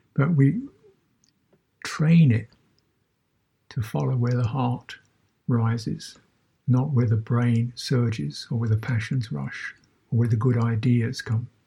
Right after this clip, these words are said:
bustling up. As you probably recognize, you know, once you sit and do some meditation, all the ideas, <laughs> all the memories, all the notions, and all the,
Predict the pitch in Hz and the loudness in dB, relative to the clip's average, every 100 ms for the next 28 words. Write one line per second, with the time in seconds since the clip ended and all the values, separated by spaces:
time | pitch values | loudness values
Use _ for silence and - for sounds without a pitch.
0 | - 113 107 127 113 117 - _ - _ | -4 -2 0 -2 -2 -4 -10 _ -20 _
1 | _ _ _ _ _ _ - 113 117 113 | _ _ _ _ _ _ 0 0 0 -2
2 | 131 113 113 113 113 110 113 110 113 110 | 0 2 2 2 2 0 0 2 0 -4
3 | - - 113 117 131 _ _ _ _ _ | -8 -6 -4 -2 -6 _ _ _ _ _
4 | _ _ _ _ - 120 139 - 113 - | _ _ _ _ -6 -4 -4 -2 -2 -2
5 | 131 143 117 120 110 - 113 117 110 - | -4 0 0 0 -2 0 2 2 0 0
6 | 113 117 - 110 110 - _ _ _ _ | -2 -2 -2 0 0 -4 _ _ _ _
7 | _ _ _ _ - 120 117 113 117 113 | _ _ _ _ -2 0 2 0 -2 0
8 | 113 110 113 110 110 110 - - - - | -2 0 0 0 0 -4 -12 -20 -10 0
9 | 156 110 - 110 - - - - - _ | 4 4 2 -6 -6 -18 -16 -18 -20 _
10 | _ 139 120 120 113 113 117 110 107 107 | _ -2 0 2 2 4 4 4 4 2
11 | 104 - - _ 123 110 110 110 110 110 | 0 -8 -18 _ -2 0 2 4 4 2
12 | - _ _ _ - 117 113 - 110 107 | -2 _ _ _ 0 2 2 2 2 2
13 | 110 - - 113 110 110 110 | 0 -4 -2 0 2 2 2